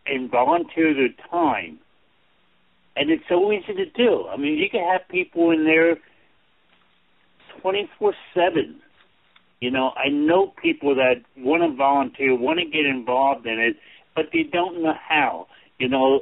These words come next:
uh, they work shift work, so, uh, the only time they could do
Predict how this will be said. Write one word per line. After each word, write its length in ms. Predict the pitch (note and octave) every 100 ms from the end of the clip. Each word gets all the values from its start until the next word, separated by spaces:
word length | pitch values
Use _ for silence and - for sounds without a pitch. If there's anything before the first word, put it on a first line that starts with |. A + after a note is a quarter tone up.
| -
uh, 300 | B2 B2+ A#2+ - _ - -
they 220 | C#3 A#2+
work 200 | C3 B2+ - - -
shift 160 | F#3 _ -
work, 320 | D3 D#3 D3+ -
so, 380 | C3+ B2 A#2+ A#2+ - - _ -
uh, 260 | C3+ C3
the 160 | A#2+ D3
only 200 | D3+ D3+
time 240 | C#3 C#3+ C#3
they 120 | C3
could 180 | A#2 G#2
do 140 | C#3